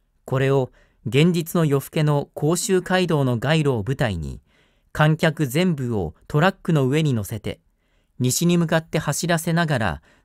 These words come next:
上演してみたら面白いだろうと言ってくれたが、私はそれを聞いて実に嬉しく、そしてそういうことも不可能ではないだろうと思い、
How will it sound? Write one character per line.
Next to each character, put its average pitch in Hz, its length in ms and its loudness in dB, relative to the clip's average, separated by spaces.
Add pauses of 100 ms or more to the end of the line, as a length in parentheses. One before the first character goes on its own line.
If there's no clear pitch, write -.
上 135 260 4
演 151 120 2
し 151 60 -4
て 165 100 0
み 165 80 0
た 160 100 2
ら 139 100 2
面 127 160 0
白 185 280 -2
い - 20 -2
だ 120 140 -2
ろ 82 220 -10 (220)
う - 60 -20
と 180 100 0
言 170 120 0
っ - 20 -16
て - 220 -4
く 170 100 -6
れ 170 100 0
た 170 140 0
が、 117 240 0 (600)
私 110 360 -4
は 151 140 2
そ 143 120 -6
れ 135 80 0
を 165 140 2
聞 165 160 -4
い 147 60 -4
て 147 280 0 (360)
実 110 400 -2
に 214 160 2
嬉 139 280 0
し - 40 -6
く、 - 200 -12 (200)
そ 160 160 0
し - 100 -8
て 170 220 -2 (340)
そ 147 240 0
う 156 60 4
い 156 120 2
う 160 60 2
こ 156 160 -2
と 160 140 0
も 131 320 -2
不 - 100 -20
可 214 180 2
能 202 200 4
で 147 100 0
は 123 140 -2
な 117 180 0
い 185 80 -2
だ 110 140 -6
ろ 80 260 -12
う - 80 -20
と 202 100 0
思 170 200 0
い、 - 180 -4